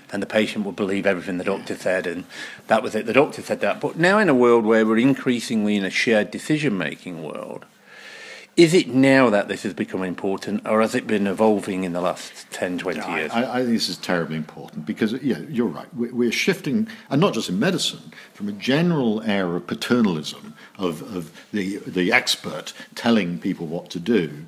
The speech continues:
Speaker 2: to, you know, a shared decision, to an informed choice by the person. It's happening in, in finance. When we buy a mortgage, pe-, people have to spend about forty minutes explaining the risks and everything. It's a real pain. But, but, you know, because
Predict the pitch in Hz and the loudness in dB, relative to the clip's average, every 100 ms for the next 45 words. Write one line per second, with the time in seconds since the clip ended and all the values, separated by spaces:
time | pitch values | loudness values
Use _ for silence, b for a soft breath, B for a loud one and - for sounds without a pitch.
0 | B B B - 135 127 127 127 131 - | B B B -2 4 4 4 0 -4 -6
1 | 147 151 123 127 - - 151 143 143 - | -4 -2 -2 -4 -4 -2 0 2 2 0
2 | - _ - 151 233 - - - 110 104 | -16 _ -8 0 2 0 -4 -6 -2 2
3 | 107 107 - 117 117 117 95 90 78 - | 2 0 0 2 2 0 0 -2 -2 -8
4 | 98 92 95 110 - 202 - 80 80 B | -6 -4 -4 -8 -6 -4 -4 -8 -12 B
5 | 117 - 113 92 85 78 76 76 90 78 | -10 -6 -6 -6 -6 -6 -8 -8 -10 -10
6 | - 170 180 180 - 87 85 82 78 82 | -4 -2 0 -2 -4 -6 -6 -8 -8 -4
7 | 101 156 139 147 143 - - - - 95 | 0 0 0 -2 -4 -10 -16 -16 -10 -10
8 | 85 - 92 76 - - 110 95 107 127 | -10 -12 -14 -14 -16 -6 -4 -4 -2 -2
9 | 175 - - - - 87 82 80 78 95 | -2 -6 -12 -12 -8 -8 -8 -8 -6 -6
10 | - - 71 - 185 - B B - 98 | -6 -12 -18 -16 -16 -16 B B -8 -4
11 | 101 - 208 202 - B B B B 247 | -4 -2 2 2 2 B B B B 2
12 | 247 - 127 - - - 127 127 - 117 | 2 0 -4 -6 -18 -4 0 0 -2 -10
13 | - 139 - 160 110 - | -4 -2 2 2 0 -4